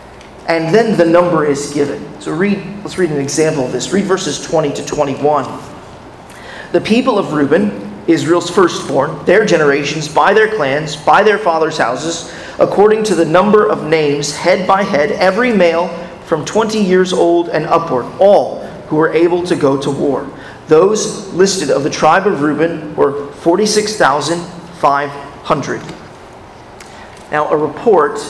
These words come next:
for each tribe is given in a similar fashion, with the names and numbers being different for each tribe. As I said, Reuben, uh, had forty-six thousand five hundred men who were able to go to war.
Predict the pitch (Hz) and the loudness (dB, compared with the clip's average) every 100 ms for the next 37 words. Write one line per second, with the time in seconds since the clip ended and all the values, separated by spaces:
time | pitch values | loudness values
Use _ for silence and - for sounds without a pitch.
0 | - - - - - - 160 160 214 214 | -14 -18 -20 -20 -20 -10 -8 -4 -2 -4
1 | - - 170 160 147 - 165 156 147 139 | -4 0 2 2 0 0 0 0 -4 -6
2 | - 170 170 170 147 151 - - - - | -4 0 0 2 0 -2 -6 -12 -14 -20
3 | - - - - - - 143 139 131 156 | -20 -20 -20 -20 -18 -6 -6 -4 -4 0
4 | 180 185 175 - 156 180 165 165 - 156 | 2 2 0 0 0 2 2 2 0 0
5 | 147 151 156 160 156 - - - - - | 0 -2 -2 -2 -4 -10 -14 -18 -20 -14
6 | - 180 139 - - 160 131 98 - 123 | -8 -4 -4 -4 -2 0 0 -2 -10 -6
7 | 160 151 147 165 - 185 170 180 - - | -2 0 2 2 4 0 -4 -8 -14 -18
8 | - - - - 147 143 - - - - | -18 -6 -4 -2 -2 -2 -8 -14 -6 0
9 | 180 175 180 - 160 151 156 139 151 165 | 2 2 -2 2 2 0 -4 0 0 0
10 | 170 151 135 135 151 - 151 147 139 143 | -2 0 -2 -2 0 0 0 -2 -2 0
11 | 143 147 143 | 2 2 0